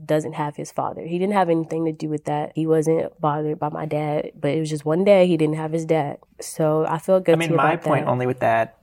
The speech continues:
Speaker 2: I think you should feel however you feel. I didn't live it. My only point is that from my perspective, your brother doesn't have a father because of things your father did.
Speaker 1: Yes, that is true.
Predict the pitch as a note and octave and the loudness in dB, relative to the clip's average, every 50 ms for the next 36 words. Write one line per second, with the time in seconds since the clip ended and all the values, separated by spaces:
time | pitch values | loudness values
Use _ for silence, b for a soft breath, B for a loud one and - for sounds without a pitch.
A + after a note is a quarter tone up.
0 | _ - C#3+ C#3 - E3 C#3+ D#3 C#3 - C#3 - - C#3+ B2 B2 A#2+ A#2 A#2 A#2+ | _ 0 2 2 2 2 2 2 0 0 -2 -2 -2 -2 0 0 0 0 2 0
1 | A#2 A#2 - - B2+ B2 B2+ B2 B2+ - D#3+ E3 D3 A#2+ A#2+ B2+ - - _ _ | 0 -2 -2 -2 0 2 2 2 0 0 -2 -4 -6 -6 -6 -8 -10 -12 _ _
2 | _ - F#3+ D#3+ F#3 G#3 D3 C#3+ C#3+ D3 - _ _ - C3 C3+ C3+ C#3 C3+ C3 | _ -10 -6 -6 -4 -2 0 0 -2 -2 -4 _ _ -2 0 2 2 0 0 -2
3 | C3+ - C#3+ C3+ B2+ B2 A#2+ - - G#2+ - - - - B2+ A#2+ B2 C3 D#3 D#3+ | 0 0 0 0 0 -2 -4 -2 -2 -2 -2 -2 -4 -6 -2 2 4 4 4 4
4 | - C#3+ B2 - - C3 A#2 A2+ - - A2+ A2+ B2+ B2+ _ _ - D3 C3 B2+ | 0 -4 -8 -6 -4 -6 -6 -6 -6 -8 -8 -8 -10 -12 _ _ -4 -2 -2 0
5 | - B2 B2+ B2+ A#2 A#2 A#2 A#2+ A#2+ A2+ A#2 - - A2+ A2+ A2+ A2 B2+ - - | 2 2 2 2 0 0 -2 -4 -4 -8 -6 -4 -4 -4 -2 -4 -6 -6 -8 -10
6 | B2+ - B2+ - C3 B2+ B2+ B2+ - - - E3 C3 - C3 C3+ C3 - - - | -10 -12 -10 -10 -8 -8 -8 -8 -10 -12 -12 -8 -4 -2 -2 -2 -4 -6 -10 -12
7 | - - _ _ _ _ - F3 E3+ D#3+ D#3+ - - - - E3+ E3+ E3+ E3+ - | -16 -20 _ _ _ _ -12 -10 -10 -10 -10 -14 -16 -14 -12 -12 -12 -12 -14 -16
8 | - - - F3 | -18 -18 -18 -20